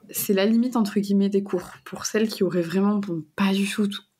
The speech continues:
prof de yoga prénatal, euh, bah, pourquoi pas essayer de contacter une prof de yoga tout court en lui disant, « Bon, ben voilà, euh,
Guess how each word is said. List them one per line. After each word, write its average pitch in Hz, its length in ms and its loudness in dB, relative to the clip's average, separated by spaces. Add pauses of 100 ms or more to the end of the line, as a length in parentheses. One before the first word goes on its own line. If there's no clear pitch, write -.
(240)
prof 196 300 0
de 190 140 0
yoga 196 420 2
prénatal, 196 680 0
euh, 170 640 0 (220)
bah, 175 220 2 (200)
pourquoi - 260 -4
pas 196 120 2
essayer 196 160 -2
de - 60 -10
contacter 190 360 -4
une 180 80 0
prof 180 220 -6
de 185 80 -2
yoga 180 240 0
tout 196 120 -10
court 262 280 0
en 202 60 4
lui 190 120 2
disant, « 208 240 -2
Bon, 190 140 2
ben 180 120 0
voilà, 208 300 0
euh, 214 200 2